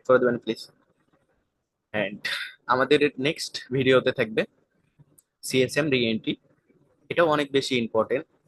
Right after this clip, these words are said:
আমাদের এন্ট্রি করার জন্য। And এটা হলো পারফেক্ট এন্ট্রি। আমরা ধরেন এক্সাম্পল, আমরা এমএসভি মিস করছি, যে এমএসভি তে যে এন্ট্রিটা থাকে সেটা আমরা মিস করছি, আমরা কোনো ব্যস্ততার জন্য মিস করছি অনেক সময়। তো আমরা এই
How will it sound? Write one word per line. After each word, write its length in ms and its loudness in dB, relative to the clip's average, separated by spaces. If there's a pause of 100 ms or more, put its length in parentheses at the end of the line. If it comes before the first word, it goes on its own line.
(100)
আমাদের 340 0 (240)
এন্ট্রি 220 -10 (100)
করার 260 2
জন্য। 140 0 (140)
And 80 -6 (160)
এটা 160 -2
হলো 120 -6 (100)
পারফেক্ট 420 -4
এন্ট্রি। 220 -12 (600)
আমরা 240 2
ধরেন 200 0 (160)
এক্সাম্পল, 420 -4 (140)
আমরা 180 -2 (540)
এমএসভি 440 -4
মিস 140 -6 (100)
করছি, 260 -4 (680)
যে 140 -2
এমএসভি 360 -4
তে 60 0 (100)
যে 60 0 (180)
এন্ট্রিটা 400 -6
থাকে 160 -6 (100)
সেটা 220 -2
আমরা 200 -2
মিস 120 -6 (100)
করছি, 240 -2 (120)
আমরা 140 -2 (100)
কোনো 140 -6 (140)
ব্যস্ততার 520 -2
জন্য 140 -6 (160)
মিস 120 -6 (100)
করছি 220 -6 (120)
অনেক 200 -6
সময়। 200 -8 (720)
তো 120 4
আমরা 160 4 (280)
এই 80 0